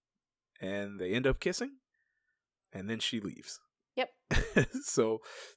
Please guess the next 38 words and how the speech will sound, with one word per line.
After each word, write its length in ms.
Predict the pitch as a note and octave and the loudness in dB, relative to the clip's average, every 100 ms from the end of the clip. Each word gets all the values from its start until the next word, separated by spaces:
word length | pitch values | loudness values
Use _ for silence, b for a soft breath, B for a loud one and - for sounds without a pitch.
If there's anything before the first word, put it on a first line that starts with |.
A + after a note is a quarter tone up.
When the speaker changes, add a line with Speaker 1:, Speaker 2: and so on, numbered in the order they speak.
| _ | _
Speaker 1:
Toru's 380 | - C#3+ C3 A2+ | 4 6 6 4
not 220 | C3+ E3 | 0 2
crazy. 400 | - A2 A2+ A#2 | 4 4 2 -2
She 200 | A2 C#3 | -2 2
was 160 | B2+ A2+ | 2 4
definitely 400 | C3+ - E3 C3+ | 2 4 4 6
at 320 | B2+ B2 A#2+ | 6 4 0
the 160 | A#2 A#2 | 2 4
end 140 | B2 | 2
of 60 | A#2+ | 0
his 140 | G#2 | -2
bed, 340 | A2+ G#2+ F#2+ F#2+ _ _ _ _ _ _ _ _ - | 2 2 2 -4 _ _ _ _ _ _ _ _ -6
just 220 | C3 A2 | -4 4
getting 240 | B2+ A#2+ A2 | 6 6 6
naked, 400 | A2 G2+ G#2 - - | 4 4 -2 -4 -2
and 120 | A#2 | 0
then 100 | A2+ | 0
she 160 | - | -2
left. 360 | G#2+ C#2 - - _ _ | -4 -6 -8 -20 _ _
Speaker 2:
Yeah. 260 | G3 D#3+ E3 _ _ - | 2 2 0 _ _ -16
And 100 | G3 | 0
so 140 | G3 | 2
the, 420 | F#3 F#3 F#3 F#3 F3+ | 4 6 8 8 6
the 60 | G3 | 4
next 200 | G#3 - | 0 2
day 200 | G3 F#3+ | 4 4
is 120 | F3 | 2
when 120 | F3 | -2
he's 280 | F#3+ E3+ E3+ | -2 -4 -4
going 280 | F3+ E3+ E3+ | 0 0 2
back 300 | E3+ E3 - | 0 -2 -8
to 840 | - F#3 F3+ F3+ F#3 F#3 F3+ F3+ G3 | -6 -2 0 2 0 0 -2 -6 -2
Tokyo 380 | G#3 G3+ F3 | -2 2 0
'cause 160 | E3 F3+ | -2 -10
he's 120 | E3+ | -12
got 220 | D#3 - - | -10 -10 -10
classes. 640 | - E3+ - - - - _ _ _ | -14 -12 -14 -16 -16 -18 _ _ _
Speaker 1:
Yep. 140 | - | -4